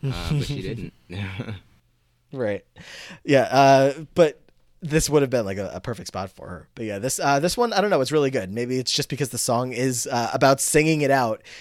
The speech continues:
Speaker 2: and, uh, that's all the New Directions do. So I don't know, maybe that's why this song works so well for them. Um, as the, uh, of course, these performances are going on, we do get a lot of cuts back and forth in with some of the crowd, some of the audience members outside of the arena.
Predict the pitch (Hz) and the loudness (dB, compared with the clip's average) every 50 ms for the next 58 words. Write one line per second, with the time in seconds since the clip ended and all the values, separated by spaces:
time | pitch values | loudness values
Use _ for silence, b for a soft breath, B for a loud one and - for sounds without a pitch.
0 | B B B 135 127 127 123 123 127 131 123 120 127 127 - - 143 135 131 139 | B B B 2 4 4 4 4 2 2 2 4 4 2 2 4 4 4 4 4
1 | 139 139 139 151 131 123 127 - - 135 131 - - 151 - - 143 135 117 135 | 2 2 4 4 4 4 2 2 0 -2 -2 -4 -4 -6 -8 -8 -8 -6 -2 0
2 | 127 113 101 101 107 - - 127 113 113 110 92 120 127 123 113 104 104 107 107 | 0 0 0 -2 -4 -4 -2 0 2 2 2 2 2 2 2 2 0 0 -2 -2
3 | 101 113 113 110 - - - 107 104 110 95 101 - - 117 113 113 104 104 101 | -2 -2 -4 -4 -4 -4 -4 -2 -2 -2 -4 -4 -4 -2 -2 -2 -2 -2 -4 -4
4 | - - - 104 95 98 98 98 - 104 101 95 95 98 110 - B B B B | -4 -4 -4 -4 -4 -4 -6 -6 -8 -8 -6 -6 -6 -6 -8 -10 B B B B
5 | B B B B 143 131 127 127 123 127 131 - 160 165 175 165 147 - - - | B B B B 4 6 6 6 6 4 2 4 6 8 8 8 6 2 -8 -10
6 | - 165 143 160 156 147 143 143 135 135 135 139 135 165 - 185 151 - - 156 | -8 -4 0 2 6 6 8 8 8 8 6 6 4 0 -2 -4 -2 4 4 4
7 | 143 - 147 139 135 123 - - 147 - 147 139 135 139 131 - 127 127 113 127 | 6 6 4 4 2 2 0 -4 -2 2 4 4 4 2 0 -2 -2 -2 2 2
8 | 117 117 117 110 110 110 113 110 117 117 113 123 120 110 120 113 110 113 113 107 | 2 4 4 2 2 2 2 2 0 0 0 0 0 0 0 0 0 2 0 0
9 | 117 - - 131 120 - - 120 110 - 117 110 - - 117 113 113 113 - - | -2 -2 -4 -4 -4 -2 -2 -2 -2 -2 -4 -6 -6 -2 0 0 0 0 -2 -6
10 | - - 123 113 113 110 107 107 104 - - - 135 117 110 101 98 - - 120 | -10 -8 -6 -4 -4 -4 -4 -4 -6 -6 -4 -6 -4 -4 -4 -6 -6 -6 -4 -2
11 | 110 107 110 113 101 - 143 131 127 113 110 113 107 107 107 107 104 - 117 107 | 0 0 0 -2 -2 -2 -4 -2 -2 -2 -2 -2 -2 -2 -4 -4 -6 -6 -6 -8
12 | 104 98 107 110 107 - - - 101 104 - - - 127 104 110 107 104 92 104 | -6 -6 -6 -6 -6 -6 -8 -8 -10 -10 -8 -8 -8 -8 -6 -6 -8 -8 -8 -8
13 | 98 90 87 87 90 90 92 92 95 - | -8 -8 -8 -8 -8 -8 -8 -8 -10 -12